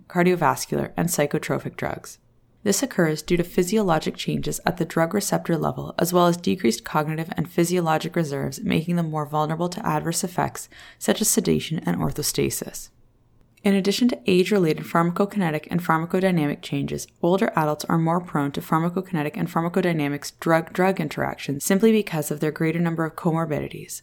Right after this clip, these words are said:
prescribers, and consequently medications.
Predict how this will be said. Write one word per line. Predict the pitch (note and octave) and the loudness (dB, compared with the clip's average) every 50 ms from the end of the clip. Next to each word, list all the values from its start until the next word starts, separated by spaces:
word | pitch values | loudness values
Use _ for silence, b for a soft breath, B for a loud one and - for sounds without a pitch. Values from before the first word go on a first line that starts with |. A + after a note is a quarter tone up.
| _ - | _ -2
prescribers, | - F#3+ F#3 - - D3+ C#3+ C#3 C#3 D3 D3 D3 D3 - - _ | -2 0 0 2 2 2 2 2 0 -4 -6 -6 -6 -10 -10 _
and | - F#3 F#3 F3 | 0 0 2 2
consequently | E3+ E3 D#3 D3+ - - - E3 - D#3+ D#3 | 2 2 0 0 -2 -6 -6 -4 -2 -2 -2
medications. | D3 C#3+ C#3+ B2+ - - - - - - - - - - - - | -2 -2 -4 -4 -2 -2 -4 -4 -4 -6 -10 -10 -12 -14 -18 -18